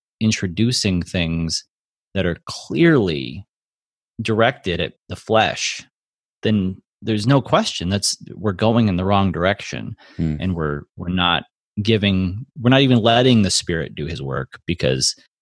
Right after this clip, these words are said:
Speaker 1: we think somehow we need, we need to help Him. And since you mentioned, uh, music, uh, that's, <laughs> that's one funny thing that, that came right at, right when I started the, the Kickstarter,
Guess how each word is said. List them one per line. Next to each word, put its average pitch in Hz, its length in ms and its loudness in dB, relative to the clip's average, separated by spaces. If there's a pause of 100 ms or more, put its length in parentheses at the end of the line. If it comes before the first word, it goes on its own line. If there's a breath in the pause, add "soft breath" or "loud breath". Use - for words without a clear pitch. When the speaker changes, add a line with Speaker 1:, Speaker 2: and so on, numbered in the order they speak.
(120)
Speaker 1:
we 92 100 2
think - 480 -2 (360)
somehow 78 720 0 (160)
we 87 80 -2
need, 76 200 -2 (100)
we 90 100 -6
need 85 160 -6
to 82 100 -10
help 73 240 -6
Him. 73 140 -8 (300 loud breath)
And 123 240 2 (180)
since 139 340 -2
you 131 60 0
mentioned, 117 520 2 (380)
uh, 92 220 -6
music, 104 640 0 (460)
uh, 92 340 -4 (420)
that's, 113 500 -2 (120)
<laughs> - 120 -6
that's 120 280 0
one 135 480 2
funny 127 240 4
thing 113 180 2
that, 104 200 2 (100)
that 104 180 -2
came 101 540 0
right 110 240 2
at, 95 80 -2 (120)
right 104 220 2
when 104 100 0
I 98 60 0
started 92 520 -2
the, 82 260 0 (500)
the 95 80 -6
Kickstarter, 80 680 -2